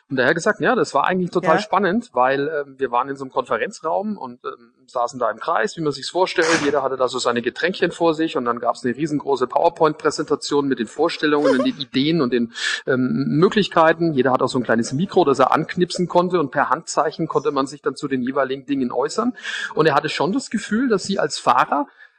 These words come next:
Speaker 1: ernst genommen wurden mit ihren Vorschlägen und den Dingen, die sie da eingebracht haben. Was es allerdings genau war, das durfte er mir nicht sagen, aber er hat mir so ein bisschen eben von dieser Atmosphäre
Speaker 2: Hm.
Speaker 1: erzählt und das fand ich dann schon auch spannend, weil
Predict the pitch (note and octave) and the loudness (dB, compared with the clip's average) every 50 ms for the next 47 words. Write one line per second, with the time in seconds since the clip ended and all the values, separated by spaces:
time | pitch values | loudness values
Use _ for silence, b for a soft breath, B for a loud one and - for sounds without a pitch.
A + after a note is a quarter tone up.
0 | b _ - C#3+ F#3 G#3 - - - E3 D3+ D3 C#3 C3 B2+ A#2+ B2 C3 C3 A#2 | b _ 2 2 2 2 0 0 0 0 2 2 2 0 0 0 0 0 0 2
1 | A#2+ A#2 A#2 B2+ B2+ - D3 C3+ C3 - - - D3+ F3 F3 - - E3+ D#3 D#3 | 0 2 2 0 0 0 0 0 0 -2 0 2 2 2 2 2 2 4 4 4
2 | D#3+ E3 D#3 E3+ E3 D#3+ D3 C#3 C#3 B2+ - D#3 D#3 D#3 D3+ D#3 D3+ B2+ D3 C3 | 4 4 2 0 -2 -2 -2 -2 -2 -4 -2 -2 -2 -2 -2 -2 -2 -2 -4 -4
3 | C#3 C#3+ C#3 C3 B2 A#2+ C#3 E3+ D#3 D#3 - - A#2+ A#2 B2 - - - C3 C3+ | 0 2 4 4 4 4 2 2 0 -2 0 2 4 2 2 2 0 0 0 0
4 | - F#3 G#3 G#3+ b b b b b _ _ _ - A#2 C#3 - - G#3 - - | 0 0 -4 -6 b b b b b _ _ _ 0 0 0 2 0 -2 -4 -2
5 | - D#3 D#3 D#3 D3+ E3 E3 - - - C#3+ C3+ C3 C#3 D#3+ D3+ B2+ C3 C#3 D#3 | 0 0 0 0 0 -2 -6 -6 -4 -4 -2 -2 0 0 0 0 2 2 0 0
6 | D3 C#3 C3 - - D#3 E3+ E3+ - F3 C#3+ C#3 C3 B2 C#3+ G3+ G#3+ - - F3+ | 0 -2 -6 -4 -4 -4 -4 -2 -2 -2 -2 0 0 0 -2 -2 -2 -2 -2 0
7 | F#3 F#3+ G3+ G3+ - C#3+ C#3 C#3 C#3 C3+ C#3 C#3 C3+ C3+ D#3 E3 D3+ C3+ D3 C#3+ | 0 0 0 -2 -2 0 0 2 2 2 2 2 2 0 0 0 0 0 0 -2
8 | C#3 D#3 D3+ - C#3+ C#3 D3 C#3+ - D3 C3 C3+ C#3 - - - - G#3+ G#3 F3+ | -2 -2 -4 -2 -4 -4 -4 -4 -4 -6 -6 -2 -2 -2 -2 0 0 2 2 2
9 | E3 C3+ C#3+ D#3+ F#3 - - - - D#3+ E3 G3 G#3+ - D#3+ D3 C3+ C#3+ - - | 2 2 2 2 2 0 0 0 2 4 4 4 2 0 -4 -2 -2 -2 2 2
10 | E3 D#3+ F3 E3+ - D#3+ D3 D3 - F3+ F#3+ E3+ D#3 - - - - A2+ A#2 D3+ | 2 2 2 2 0 0 0 0 0 0 2 2 0 0 -2 -2 0 0 2 2
11 | G#3 A3 F#3 D#3+ D3+ D3 | 2 0 2 2 2 2